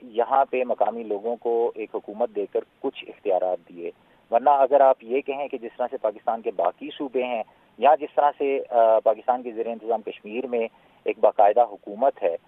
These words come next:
अ, जो नीम खुद मुख्तार है, वज़ीर आज़म है, सदर है, उस तरह के यहाँ पर इख्तियारात नहीं है। इसी वजह से जो लोग हैं यहाँ के वो उसी तरह के इख्तियारात चाहते हैं कि कम अज़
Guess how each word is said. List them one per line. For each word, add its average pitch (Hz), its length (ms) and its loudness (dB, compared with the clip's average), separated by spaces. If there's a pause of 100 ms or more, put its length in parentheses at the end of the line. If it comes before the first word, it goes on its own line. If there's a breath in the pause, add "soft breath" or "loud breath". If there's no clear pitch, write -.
(340 soft breath)
अ, 107 200 6
जो 107 140 -4
नीम 117 220 -10
खुद 120 220 -10
मुख्तार 101 500 4
है, 98 220 -6
वज़ीर 92 260 -4
आज़म 113 320 2
है, 92 220 -4
सदर 113 340 0
है, 104 100 0 (320 soft breath)
उस 147 180 -8
तरह 170 180 2
के 156 80 -4
यहाँ 131 240 -2
पर 123 140 -2
इख्तियारात 92 520 -2
नहीं 87 140 -18
है। 87 100 -16 (340 soft breath)
इसी 143 200 -6
वजह 180 160 2
से 175 140 -2
जो 160 120 -4
लोग 123 480 0
हैं 143 200 -6
यहाँ 104 260 -4
के 151 220 -6
वो 139 540 0 (580)
उसी 190 280 -8
तरह 147 360 2
के 156 120 -6
इख्तियारात 101 600 2
चाहते 110 220 -4
हैं 131 100 -10
कि 139 80 -6
कम 127 180 0
अज़ 139 100 -4